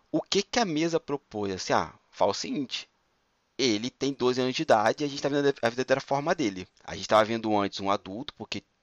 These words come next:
tinha uma aura mágica nele, a gente enxergava ele, é, como adulto e ele se via como ele é de verdade, e agora essa magia acabou, porque tá acontecendo um ato mágico aqui,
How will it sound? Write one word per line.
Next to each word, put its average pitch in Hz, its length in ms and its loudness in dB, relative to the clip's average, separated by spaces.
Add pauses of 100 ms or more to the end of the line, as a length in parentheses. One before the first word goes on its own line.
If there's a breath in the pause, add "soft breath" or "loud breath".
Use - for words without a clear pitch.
(120)
tinha 95 180 -2
uma 101 180 4
aura 104 280 6
mágica 98 560 2
nele, 104 540 -2 (580 soft breath)
a 98 140 -4
gente 104 280 -6
enxergava 95 680 0
ele, 85 420 -12 (300)
é, 78 180 -8 (120)
como 98 180 -2
adulto 104 400 2
e 107 40 4
ele 107 100 -4
se - 120 -6
via 98 300 -2
como 95 220 -4
ele 95 140 -2
é 92 60 -2
de 90 120 -8
verdade, 107 440 2
e 139 40 6
agora 120 180 6
essa 117 160 0
magia 101 380 0
acabou, 131 280 2
porque - 160 -6
tá - 100 -4
acontecendo 98 320 -6
um 98 40 4
ato 92 220 2
mágico 92 440 -8
aqui, 131 400 -10